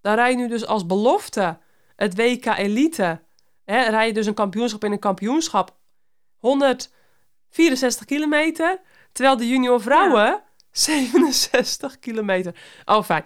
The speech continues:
Speaker 1: Nou hebben we het
Speaker 2: Ja,
Speaker 1: net al
Speaker 2: maar weet je,
Speaker 1: uitgebreid
Speaker 2: Vera,
Speaker 1: besproken.
Speaker 2: volgend jaar moeten ze, moeten ze ook gewoon honderdvijftig. Dat, dat juniorenniveau moeten ze openbreken. Dus
Speaker 1: Ja.
Speaker 2: dat niet juniorenkilometers moeten ze openbreken.
Speaker 1: Ja, nee, maar daarom
Speaker 2: En,
Speaker 1: is het ook
Speaker 2: en ik
Speaker 1: goed
Speaker 2: bedoel, ze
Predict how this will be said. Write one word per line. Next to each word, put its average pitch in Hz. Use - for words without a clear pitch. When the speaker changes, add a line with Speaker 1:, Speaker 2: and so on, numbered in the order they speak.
Speaker 1:
Nou 240
hebben 277
we 262
het 330
Speaker 2:
Ja, 359
Speaker 1:
net 277
al 233
Speaker 2:
maar 294
weet 302
je, 311
Speaker 1:
uitgebreid 240
Speaker 2:
Vera, 233
Speaker 1:
besproken. 311
Speaker 2:
volgend 330
jaar 311
moeten 320
ze, 262
moeten 302
ze 247
ook 427
gewoon 285
honderdvijftig. 220
Dat, 240
dat 269
juniorenniveau 262
moeten 233
ze -
openbreken. 196
Dus 247
Speaker 1:
Ja. 202
Speaker 2:
dat 180
niet 269
juniorenkilometers 277
moeten 214
ze -
openbreken. 175
Speaker 1:
Ja, 233
nee, 240
maar 247
daarom 254
Speaker 2:
En, 226
Speaker 1:
is 247
het 240
ook 254
Speaker 2:
en 254
ik 254
Speaker 1:
goed 240
Speaker 2:
bedoel, 302
ze -